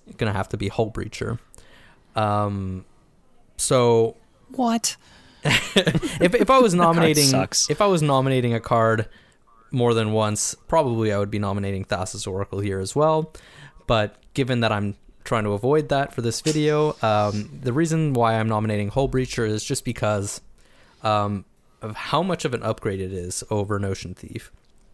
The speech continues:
Speaker 1: Notion Thief was already an extremely powerful card. Um, you know, like, a lot of people were jamming Notion Thieves kind of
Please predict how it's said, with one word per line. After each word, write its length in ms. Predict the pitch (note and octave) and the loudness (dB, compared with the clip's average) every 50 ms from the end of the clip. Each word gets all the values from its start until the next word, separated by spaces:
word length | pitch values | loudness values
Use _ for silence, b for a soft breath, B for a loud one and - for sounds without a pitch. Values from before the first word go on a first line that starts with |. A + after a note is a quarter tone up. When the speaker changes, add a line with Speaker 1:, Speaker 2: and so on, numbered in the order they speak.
| - - - - - - _ - - | -20 -20 -20 -20 -20 -20 _ -14 -6
Speaker 1:
Notion 300 | - D3+ F3 F3 - F#3+ | -2 -2 -2 0 -2 -2
Thief 120 | F3 F#3+ F3+ | -2 -2 0
was 160 | D#3+ C#3+ A#2+ | 0 -2 2
already 380 | B2 C#3 D3+ D3 C3 B2 A2 A2 | 2 2 4 4 2 0 0 -2
an 100 | A2+ A#2 | -2 -4
extremely 460 | A2 - - - - A#2+ A#2 A#2 A2+ | -4 -4 -4 -2 -2 0 0 0 -2
powerful 420 | - - G#2 G2+ G#2 - - G2+ | -2 -4 -4 -2 -4 -4 -6 -10
card. 360 | - - A2 A#2 C#3 E3+ F#3 b b b b b b b b b b b - | -4 -2 0 0 0 -2 -4 b b b b b b b b b b b -2
Um, 720 | A2+ A2 G#2+ G#2+ G#2 G#2 G2+ G2+ G2+ G2+ G2+ G2+ G2 G2 - b b b b b b | 0 2 2 2 2 2 2 0 0 -2 -4 -4 -6 -6 -8 b b b b b b
you 120 | - A#2+ A2 | -4 -4 -2
know, 100 | G#2 G2 | -2 -2
like, 220 | G2 G2 F#2+ - - | -2 -4 -4 -6 -4
a 80 | A#2 | -2
lot 200 | G#2+ G#2+ G#2 G#2 | 0 0 0 0
of 60 | G2+ - | 0 -2
people 260 | - A2+ - - A2 | -4 -4 -2 -2 -2
were 100 | G#2+ G#2 | -2 -2
jamming 360 | - A#2 G#2+ G#2+ G#2+ G#2+ G#2+ | -2 -2 -2 0 0 0 0
Notion 340 | G#2+ G#2+ A2 - - A#2 A2 | 0 -2 -2 -2 -2 -4 -4
Thieves 560 | - - A2 G#2+ G#2+ G#2+ G#2+ G#2+ - - - b b b b b b b | -4 -4 -2 -2 -2 -2 -4 -4 -8 -10 -12 b b b b b b b
kind 220 | - - B2 A#2+ A#2 | -2 -2 0 2 0
of 180 | A2+ G#2+ G#2+ | 0 -2 -2